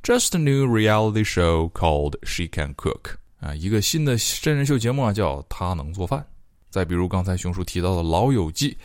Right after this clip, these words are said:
“Friends is the best sitcom of all time”，可以说《老友记》是史上最佳情景喜剧，没有之一。好，来看一下今天的留言，请大家回复这样一个问题：“What kinds of T V shows do you like most？” 你最喜欢什么类型的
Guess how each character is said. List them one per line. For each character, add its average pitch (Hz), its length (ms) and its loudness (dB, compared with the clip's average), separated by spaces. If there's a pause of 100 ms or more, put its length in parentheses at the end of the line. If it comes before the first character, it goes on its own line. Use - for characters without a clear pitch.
(260)
“Friends 87 600 2 (180)
is 92 220 0
the - 100 -2 (140)
best - 280 4
sitcom 107 500 2
of 104 240 0
all 98 280 4
time”， 78 580 0
可 92 140 -2
以 85 60 0
说 101 280 -2
《老 87 220 0
友 85 100 0
记》 82 280 -4
是 73 280 -6 (140)
史 - 320 0
上 104 240 0
最 117 240 2
佳 95 300 0
情 73 200 -4
景 76 140 -4
喜 58 160 -10
剧， - 260 -6
没 71 200 -4
有 60 100 -4
之 - 160 -10
一。 78 160 -6 (240)
好， 69 180 -4
来 78 80 2
看 85 140 -2
一 - 20 -2
下 82 140 -4
今 160 180 -4
天 185 160 4
的 151 80 2
留 107 220 4
言， 104 220 4
请 76 240 -6
大 76 120 -4
家 78 200 -2
回 78 180 -2
复 - 140 -4
这 170 80 0
样 160 80 0
一 143 40 -2
个 135 60 -2
问 131 100 2
题： 107 200 0
“What 165 240 2
kinds 196 300 4
of 156 120 0
T 120 200 2
V 113 140 2
shows 80 480 2
do 92 120 0
you 92 440 4
like 87 460 0
most？” 82 640 -2
你 78 180 -4
最 185 220 2
喜 - 160 -2
欢 80 180 -4
什 - 240 -4
么 80 140 -2
类 95 160 2
型 65 180 -8
的 69 160 -6